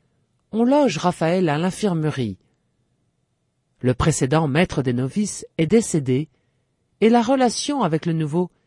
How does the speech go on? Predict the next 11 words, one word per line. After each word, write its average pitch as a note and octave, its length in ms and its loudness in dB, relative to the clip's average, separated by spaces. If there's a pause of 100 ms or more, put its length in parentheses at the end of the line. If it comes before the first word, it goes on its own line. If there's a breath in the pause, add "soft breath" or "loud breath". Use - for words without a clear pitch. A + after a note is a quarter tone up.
(220)
ne E3 140 0
lui F3+ 200 2
est F#3+ 60 4
pas G#3 180 0
facile. A#2 680 -4 (1040)
Il C#3 140 0
affronte F#3+ 500 -2
la C3 160 0
solitude D#3+ 760 -4 (540)
et G3+ 120 4
l'incompréhension, B3 960 0